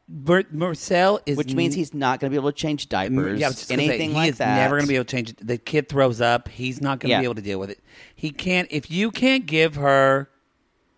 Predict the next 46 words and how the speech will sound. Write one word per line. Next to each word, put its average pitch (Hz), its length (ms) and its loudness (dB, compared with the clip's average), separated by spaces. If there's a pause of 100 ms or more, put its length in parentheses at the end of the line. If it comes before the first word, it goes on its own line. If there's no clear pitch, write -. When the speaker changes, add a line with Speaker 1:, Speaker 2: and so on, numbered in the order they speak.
(500)
Speaker 1:
an 131 220 0
injection, 123 1000 -2 (640)
um, 127 400 0 (120)
Speaker 2:
Right. 104 280 4 (400)
Speaker 1:
Sorry, 175 400 2 (100)
I 208 220 2
just, - 500 -8
I, 165 120 -4 (220)
th-, 170 160 -8
I 156 140 0
got 180 300 -4
K 147 180 0
D 143 120 -6
D 139 180 -6
distracted 120 460 -4
'cause, 131 180 -8
you 147 60 0
know, 143 100 0
I 127 100 0
read 135 300 -4
these 123 180 -6
notes 127 380 -2
on 131 40 -4
my 107 360 -4
iPad, 123 380 -2
and 110 100 -6
every 120 180 -4
once 110 240 -4
in 131 40 -8
a - 20 -6
while 120 120 -2
I 113 40 0
get, 110 180 -8
like, 101 180 -10
an, 98 220 -6 (340)
I, - 280 -10
I 120 40 -2
thought 123 360 0
a 113 60 0
news 127 360 -2
alert, 139 300 0
and 139 100 -2
this 151 160 -6
news 180 360 0
alert 143 380 2
said, 120 320 -4